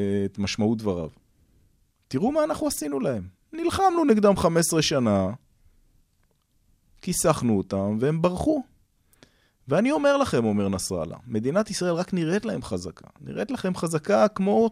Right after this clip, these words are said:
כשקורי עכביש נראים לנו כמו איזה רשת ברזל. זה בסך הכל קורי עכביש, אתה נוגע בזה, זה נופל." זה מה שנקרא נאום קורי העכביש. הוא מאפשר השראה רבה לפלסטינים, ואנחנו הבנו שפניהם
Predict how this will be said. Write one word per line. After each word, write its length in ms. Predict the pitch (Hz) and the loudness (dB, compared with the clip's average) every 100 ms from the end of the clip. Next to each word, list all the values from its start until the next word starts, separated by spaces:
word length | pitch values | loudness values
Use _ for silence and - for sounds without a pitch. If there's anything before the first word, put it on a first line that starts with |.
| - | -2
כשקורי 440 | - 214 202 214 | -4 -2 2 2
עכביש 440 | 220 208 185 240 - | 2 2 0 -2 -2
נראים 260 | 151 156 | -4 -2
לנו 180 | 143 131 | -4 -4
כמו 180 | 120 123 | -4 -4
איזה 200 | 123 107 | -2 -2
רשת 280 | 110 - 135 | -2 -4 -4
ברזל. 600 | 107 107 101 92 110 101 | -4 -4 -4 -2 0 0
זה 120 | 107 | -4
בסך 160 | - 220 | -6 -6
הכל 140 | 233 220 | -6 -6
קורי 220 | 233 214 | -2 -2
עכביש, 400 | 202 180 170 151 | -2 -6 -8 -8
אתה 100 | 165 | -8
נוגע 280 | 147 120 110 | -4 -2 -2
בזה, 220 | 117 143 | -4 -6
זה 120 | 160 | -6
נופל." 400 | 190 - 247 240 254 _ _ - - - | -6 -6 -6 -6 -12 _ _ -20 -20 -16
זה 120 | 117 143 | -8 -6
מה 80 | |
שנקרא 260 | 147 113 123 | -6 -8 -6
נאום 260 | 104 113 113 | -4 -4 -6
קורי 280 | 98 95 | -6 -4
העכביש. 520 | 92 92 80 73 - - _ _ _ _ _ _ - | -6 -8 -14 -14 -18 -20 _ _ _ _ _ _ -10
הוא 120 | 92 | -4
מאפשר 420 | 90 - 113 113 | -4 -4 -4 -4
השראה 320 | 95 95 101 | -4 -2 0
רבה 280 | 104 175 190 | 0 -2 -2
לפלסטינים, 720 | 185 - 151 - 160 165 165 160 _ _ _ _ _ _ _ _ - | -4 -6 -10 -6 -4 -4 -6 -10 _ _ _ _ _ _ _ _ -10
ואנחנו 460 | 87 104 - 123 | -6 -4 -2 -2
הבנו 420 | 85 98 113 92 92 - _ _ _ _ _ _ | 0 0 0 -2 -4 -12 _ _ _ _ _ _
שפניהם 760 | - 92 - 92 82 98 98 | -10 -10 -8 -6 -2 0 0